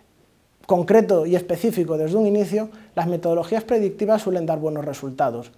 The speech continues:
porque permiten esa planificación. Por su parte, cuando la, cuando los requisitos iniciales son difusos o son inconcretos, las metodologías adaptativas permiten ir avanzando de una manera, de una manera mejor hacia el resultado final.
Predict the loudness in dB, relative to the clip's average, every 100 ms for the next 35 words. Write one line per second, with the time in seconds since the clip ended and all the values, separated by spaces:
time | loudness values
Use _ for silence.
0 | _ -8 -6 -6 -4 -2 -4 -6 -8 -8
1 | -8 -10 -12 -12 -10 -10 -14 -20 _ -10
2 | -8 -2 0 0 0 -8 -10 -20 _ -10
3 | -6 -4 -2 -4 -8 -18 -12 -8 -6 -6
4 | -8 -8 -6 -6 -6 -6 -4 -2 -4 -6
5 | -8 -4 -2 0 -2 -4 -8 -6 -4 -4
6 | -6 -2 -2 -2 -2 -2 -4 -4 -4 -4
7 | -4 -4 -2 -2 -2 -4 -2 0 -2 -6
8 | -14 -6 0 2 2 4 6 4 2 0
9 | 0 2 2 0 0 -2 0 2 0 -2
10 | -20 _ _ _ _ _ _ _ -16 -2
11 | 0 0 0 -2 -2 -4 0 0 0 -6
12 | -18 -4 0 4 4 2 -4 0 0 0
13 | -4 -6 -6 -8